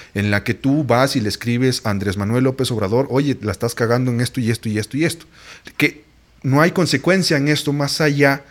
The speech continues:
de generar una, una, una verdad ahí que, que se queda en el aire, ¿no? En, en este tema de la posverdad, o sea, se queda en el aire. No hay una forma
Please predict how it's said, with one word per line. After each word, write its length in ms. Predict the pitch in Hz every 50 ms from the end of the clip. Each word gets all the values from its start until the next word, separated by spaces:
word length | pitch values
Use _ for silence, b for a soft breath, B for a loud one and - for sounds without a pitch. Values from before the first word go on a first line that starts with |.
| B B B B -
de 100 | - 117
generar 580 | - - 113 113 113 117 120 123 127 135 127 -
una, 440 | - 123 120 123 127 131 131 131 - -
una, 640 | 120 117 120 123 127 127 123 120 110 98 90 78 B B B B B B -
una 200 | 113 117 131 135
verdad 400 | 127 120 117 113 123 131 131 127
ahí 200 | 120 113 123 131
que, 400 | - - 131 117 110 95 87 - -
que 120 | - 110 98
se 140 | - 110 -
queda 220 | - 123 131 143
en 80 | 139 113
el 100 | 104 113
aire, 220 | 131 131 - - - - - - -
¿no? 220 | 90 101 123 180 190 - -
En, 400 | 92 92 85 85 87 85 85 82 - - - -
en 180 | - 104 98 104
este 180 | 107 - 139
tema 300 | - - 135 135 143 135
de 60 | 127
la 80 | 107 95
posverdad, 480 | 95 - 104 95 95 95 107 139 139 -
o 40 | 110
sea, 120 | - - 95
se 120 | - 101
queda 160 | - 147 175
en 80 | 160 117
el 80 | 107
aire. 200 | 123 120 98 95 - B B B B B B B
No 100 | 127 131
hay 100 | 143 160
una 160 | 185 180 165
forma 520 | - - 139 147 180 180 165 123 95 -